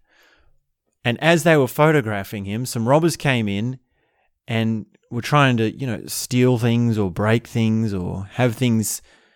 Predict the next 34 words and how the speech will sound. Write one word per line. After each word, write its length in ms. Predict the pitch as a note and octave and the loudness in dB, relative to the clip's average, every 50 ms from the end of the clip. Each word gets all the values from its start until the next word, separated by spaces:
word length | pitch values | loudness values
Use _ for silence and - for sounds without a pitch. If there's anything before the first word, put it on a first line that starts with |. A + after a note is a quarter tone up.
| _ _ _ _ _ _ _ _ _ _ - | _ _ _ _ _ _ _ _ _ _ -4
cause 300 | - C3+ C#3 C#3+ C#3 A#2 | 2 4 6 6 6 4
a 60 | A#2+ | 0
commotion 560 | - A#2+ A2 A2 G#2+ A2+ A2+ - - A#2 G#2 | -4 -4 -2 -2 0 -2 -2 -2 -4 -4 -4
within 340 | G#2 G#2 G2 A#2+ C3+ C#3+ C#3+ | -4 -2 0 2 2 4 4
the 80 | C3 A#2 | 4 4
recording 540 | A2 A2 A2 - A2+ A2 A2 A2 A2+ A2+ G#2+ | 2 2 0 0 0 2 2 2 2 0 0
studio. 720 | - - - F#2 F2+ - - - - - A2 B2+ C#3+ C#3 _ _ _ _ _ _ _ _ _ _ _ _ _ _ _ - | -2 -4 -8 -6 -6 -6 -8 -8 -8 -4 -2 -2 -2 -4 _ _ _ _ _ _ _ _ _ _ _ _ _ _ _ -2
I 160 | B2+ A#2 A#2 | 0 2 4
know, 300 | A#2 B2 B2 A2 F#2+ - - - | 4 4 4 4 2 0 -4 -4
outrageous, 680 | A#2 A2 G2 - - A2+ A2 A2+ A2+ F#2 F#2+ F2+ - - | -4 -4 -4 -2 0 2 2 2 2 2 -2 -4 -6 -6
right? 320 | F#2+ F2 F2 G2 G2 - - | -6 -6 -4 -6 -6 -8 -6
Who 180 | A2 B2+ C3 B2+ | -2 0 2 2
would 140 | A#2+ G#2+ | 2 0
try 240 | - - B2+ A#2 G#2+ | 0 0 0 2 2
and 140 | G2+ G2 F#2+ | 2 2 2
rob 200 | G2+ G#2 G2+ G2 | 2 2 2 2
a 140 | F#2+ G2 - - | 0 -2 -2 -4
recording 540 | - G2 F#2+ - - G#2 G2 G2 G2+ G2 | -8 -8 -8 -4 -2 0 0 2 0 0
studio 640 | G#2 - - G2+ F#2+ F2+ F2+ F2 F2 - - - - - | -2 -4 -6 -8 -6 -6 -4 -4 -6 -6 -6 -8 -10 -8
or 120 | G2 F#2 | -8 -8
a 60 | F#2+ | -10
film 300 | - - G2+ F#2+ G2 G2+ | -8 -6 -4 -2 -2 -2
studio? 640 | G2+ - - G#2 F#2+ F2+ F#2 F#2 F#2+ - - - B2 - - _ _ _ _ _ _ _ _ _ _ _ _ _ - | -4 -6 -6 -6 -6 -6 -6 -8 -8 -8 -8 -10 -10 -14 -18 _ _ _ _ _ _ _ _ _ _ _ _ _ -6
But 120 | A#2 C3 | -2 2
this 160 | E3 E3+ C#3+ | 2 2 2
is 100 | D3 B2+ | 2 0
how 160 | D3+ D3+ C#3 | 2 2 2
the 80 | A2 G#2+ | 0 -2
story 320 | - - C#3+ B2+ G#2 F#2 | -4 -4 -2 -2 -2 0
goes. 560 | F2 B2+ C3+ A2 E2 - - D#3+ - - - _ _ _ _ _ _ _ _ _ _ _ _ _ _ _ _ _ _ _ - | 0 -2 -2 -2 -2 -4 -8 -8 -10 -10 -12 _ _ _ _ _ _ _ _ _ _ _ _ _ _ _ _ _ _ _ 0
And 360 | C#3 C#3 C3+ C3 B2+ A2+ - - | 2 2 4 2 2 -2 -2 -2
the 80 | C3 | 0
lion 520 | B2 C3 D3+ F3+ F3+ D#3+ C3 B2+ C3 B2+ - _ _ _ _ _ _ - | 2 4 4 4 4 4 2 0 -2 -4 -8 _ _ _ _ _ _ -8
then 420 | A2+ A#2+ C#3 C#3 C3 B2 A2 | -2 0 2 2 2 0 -2